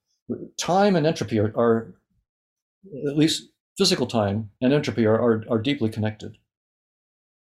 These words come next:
And so we would like to have some way of getting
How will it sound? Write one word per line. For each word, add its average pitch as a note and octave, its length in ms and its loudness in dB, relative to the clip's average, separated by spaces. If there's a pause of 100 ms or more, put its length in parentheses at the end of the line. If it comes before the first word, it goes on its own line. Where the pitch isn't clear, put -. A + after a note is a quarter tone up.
(420)
And B2 80 0
so D3+ 140 2
we F3+ 100 4
would D#3+ 100 -2
like F#3+ 200 2
to D#3+ 80 -4
have C3 440 0 (720)
some D#3 300 0
way C#3+ 160 4
of B2 120 4
getting A#2+ 540 2